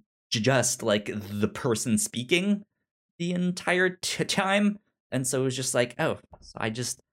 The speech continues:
I sat there for an hour and a half staring blankly at the screen, at you watching them ye-, yell at me to, like, "Okay, shake this arm."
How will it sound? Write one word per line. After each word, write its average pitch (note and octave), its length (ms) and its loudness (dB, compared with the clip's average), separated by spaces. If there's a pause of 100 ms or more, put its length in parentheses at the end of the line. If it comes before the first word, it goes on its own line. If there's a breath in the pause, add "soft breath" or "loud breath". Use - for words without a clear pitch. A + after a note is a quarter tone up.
(240)
I B2+ 80 2
sat C3+ 400 0
there A2+ 240 6
for A2 180 0
an G2+ 120 2
hour A#2 240 2
and C#3 80 0
a C3 40 4
half G#2 540 -2 (840)
staring A2 340 2
blankly G#2+ 500 2
at G#2+ 200 -2
the A2 80 -2
screen, G2 720 0 (320)
at - 100 -6 (360)
you G#2+ 200 -4
watching G#2+ 400 2
them G#2 160 6
ye-, G#2 220 4
yell A2 240 4
at G#2+ 100 2
me G#2+ 140 4
to, A2 100 -2
like, G#2+ 220 2
"Okay, D#4 400 4
shake F#4 380 4
this E4+ 340 4
arm." G#3 540 4